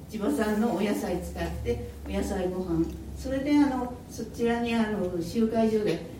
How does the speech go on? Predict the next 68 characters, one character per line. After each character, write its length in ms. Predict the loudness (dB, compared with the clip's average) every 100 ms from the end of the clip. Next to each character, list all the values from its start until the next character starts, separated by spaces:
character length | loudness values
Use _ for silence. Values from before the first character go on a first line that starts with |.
| -6
あ 40 | -2
の、 80 | 2
無 180 | 2
料 220 | 2 0 2
で 420 | 2 0 -4 -12 -12
お 80 | -6
昼 280 | -2 0 2
を 60 |
い 80 | 2
た 120 | 2
だ 80 | -2
い 20 | -4 -8 -12 -14 -4
て、 200 | 0 0
い 40 | 0 -4
た 140 | -4 -4
だ 180 | -4
い 60 | -6
て 160 | -6 -4
か 180 | 0
ら、 200 | 2 0 -4 -12 -14 -14 -14 -14 -8
え 400 | -4 -4 -4 -8 -12 -16 -12
ー、 60 | -8
こ 60 |
ち 100 | -4
ら 140 | -2 0
で、 320 | 0 -2 -6 -12 -16 -10
あ 60 | -6
の、 160 | -4
い 80 | -2
ろ 80 | -2
ん 100 | -2
な 80 | -4
イ 60 |
ベ 160 | -4 -4
ン 80 | -6
ト 120 | -6
を 100 | -6
し 100 | -6
た 80 | -4
ん 140 | -2
で 100 | -2
す 120 | -6 -8
け 140 | -8
れ 60 | -4
ど 120 | -4
も、 340 | -2 -2 -2 -6 -14 -12 -2
ま 140 | 0
あ、 40 | -2 -8
そ 160 | -4 -2
ち 100 | 0
ら 100 | 6
の 140 | 8
方 200 | 8 6
が 80 | 4 0
中 140 | 0 0
止 200 | 2 0
に 60 |
な 100 | 2
っ 120 | -2 -2
て 80 |
る 200 | -4 -2
っ 20 | -2
て 80 |
い 40 | -4
う 60 |
こ 180 | -4 -4
と 60 |
は、 60 | -4